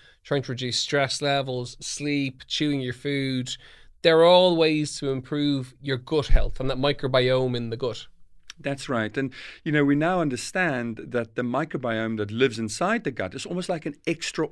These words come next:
Speaker 2: organ we have. And what we understand is that people that are living with obesity have very different microbiota. They have different bugs that live inside their gut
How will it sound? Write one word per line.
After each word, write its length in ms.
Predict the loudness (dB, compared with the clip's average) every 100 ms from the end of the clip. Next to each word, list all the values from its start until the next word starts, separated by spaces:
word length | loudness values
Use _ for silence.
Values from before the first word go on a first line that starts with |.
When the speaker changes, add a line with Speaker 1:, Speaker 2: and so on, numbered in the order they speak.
| 0
Speaker 2:
organ 460 | 4 4 4 -2
we 120 | -4 -6
have. 420 | -8 -14 -20 _ -20 -20 -18 -8
And 160 | -4 -2
what 160 | -2
we 80 | -2
understand 540 | -4 -6 -6 -4 -4 -6
is 140 | -6
that 180 | -8 -8
people 460 | -8 -6 -4 -2
that 180 | -2 -4
are 80 | -4
living 300 | -4 -4 -4
with 160 | -4 -6
obesity 640 | -4 -4 -4 -6 -8 -8
have 180 | -8 -4
very 220 | -2 -2
different 880 | -6 -12 0 0 0 -4 -4 -4 -8
microbiota. 880 | -4 -4 -4 -4 0 0 0 -4 -6
They 100 | -6
have 200 | -8 -6
different 520 | -6 -4 -6 -6 -4
bugs 300 | 0 0 -2
that 140 | -6
live 180 | -4 -4
inside 460 | -4 -6 -4 -4 -4
their 80 | -4
gut 340 | 0 0 0